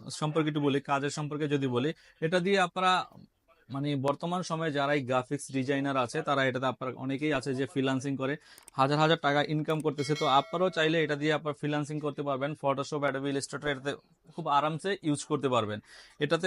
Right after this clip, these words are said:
আপনারা এইট জিবি র্যাম, টু ফিফটি সিক্স জিবি এসএসডি প্লাস ফুল এইচডি ডিসপ্লে, ব্যাকলিট কিবোর্ড দিয়ে পোর্ট ফ্যাসিলিটি হিসাবে এটা তো আবার যথেষ্ট পোর্ট ফ্যাসিলিটি থাকবে। ইউএসবি পোর্ট, এইচডিএমআই পোর্ট, ল্যান পোর্ট এবং কি টাইপ সি পোর্ট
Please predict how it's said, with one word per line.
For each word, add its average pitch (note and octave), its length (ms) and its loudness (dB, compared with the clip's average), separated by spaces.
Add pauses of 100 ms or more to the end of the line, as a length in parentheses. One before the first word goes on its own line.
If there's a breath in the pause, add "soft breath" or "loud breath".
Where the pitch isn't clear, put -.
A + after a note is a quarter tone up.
আপনারা F3+ 200 0 (140)
এইট D#3 180 2
জিবি E3+ 180 2
র্যাম, D#3 260 0
টু D#3+ 100 -4
ফিফটি D#3+ 300 -6
সিক্স C#3+ 180 -2
জিবি D3+ 240 2
এসএসডি C3+ 400 0
প্লাস C3+ 160 0 (100)
ফুল D3+ 200 0
এইচডি E3+ 260 0
ডিসপ্লে, D3 280 -2 (100)
ব্যাকলিট C#3+ 280 -2 (100)
কিবোর্ড D#3+ 360 2
দিয়ে B2+ 160 0 (680 loud breath)
পোর্ট F3+ 220 0
ফ্যাসিলিটি F#3+ 420 0
হিসাবে F#3+ 200 2 (120)
এটা E3 180 2
তো F#3 140 2
আবার E3 220 0
যথেষ্ট C#3 240 -2 (100)
পোর্ট D#3 200 -6
ফ্যাসিলিটি D3 440 -6
থাকবে। C#3+ 240 0 (140)
ইউএসবি C3+ 400 0
পোর্ট, D3 140 2 (100)
এইচডিএমআই C#3 460 -2
পোর্ট, C#3 160 -2 (100)
ল্যান C3 180 0 (120)
পোর্ট D3 180 0 (100)
এবং B2+ 200 -4
কি C#3 80 -6 (100)
টাইপ C#3 240 2
সি E3 60 -4 (100)
পোর্ট D3 140 -2